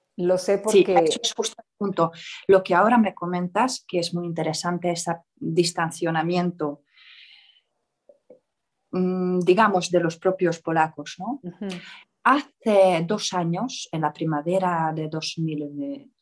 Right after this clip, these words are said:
Speaker 2: o hace dos años o hace un año y medio, hubo con él una entre-, entrevista en un medio polaco que se
Speaker 1: Ujú.
Speaker 2: llama Wyborcza.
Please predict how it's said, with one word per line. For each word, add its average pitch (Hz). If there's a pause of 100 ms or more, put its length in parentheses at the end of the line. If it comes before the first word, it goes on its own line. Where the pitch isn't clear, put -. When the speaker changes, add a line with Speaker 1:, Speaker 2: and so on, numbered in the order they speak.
Speaker 2:
o 156
hace 202
dos 208
años 254
o -
hace 175
un 180
año 165
y 156
medio, 175 (240)
hubo 202
con 160
él 170
una 151
entre-, 143
entrevista 156
en 156
un 165
medio 147
polaco 123 (460)
que -
se 175
Speaker 1:
Ujú. 143
Speaker 2:
llama 139
Wyborcza. -